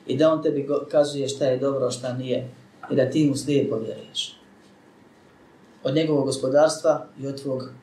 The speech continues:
obožavanja, robovanja. Allah je gospodar, on sve zna i zapiše unaprijed, on sve stvori,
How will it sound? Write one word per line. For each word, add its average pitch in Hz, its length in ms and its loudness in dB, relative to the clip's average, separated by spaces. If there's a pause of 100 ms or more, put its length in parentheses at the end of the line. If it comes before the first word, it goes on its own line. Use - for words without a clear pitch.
(720)
obožavanja, 123 720 2
robovanja. 107 540 -8 (2500)
Allah 143 380 0
je 120 60 -4
gospodar, 147 560 -4 (1500)
on 135 200 0
sve 135 240 0
zna 139 460 0 (300)
i 135 60 -8
zapiše 127 500 0
unaprijed, 135 560 0 (560)
on 143 180 2
sve 139 200 -2
stvori, 139 540 -2